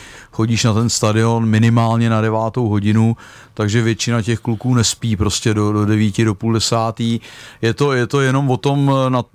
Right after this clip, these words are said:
na to si nastavit tu hlavu. Podle mě, kdyby, kdyby, eh,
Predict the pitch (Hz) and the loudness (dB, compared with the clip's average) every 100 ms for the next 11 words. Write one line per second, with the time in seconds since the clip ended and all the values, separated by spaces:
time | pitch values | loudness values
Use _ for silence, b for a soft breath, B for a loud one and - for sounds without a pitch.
0 | 131 120 131 - 135 113 135 131 147 123 | -6 -4 -2 0 0 0 0 0 0 0
1 | 117 131 104 107 113 123 123 117 113 127 | 2 0 0 0 2 2 2 0 2 0
2 | - B B B - 113 110 104 120 120 | 0 B B B -8 -4 -2 0 0 2
3 | 120 117 | 2 0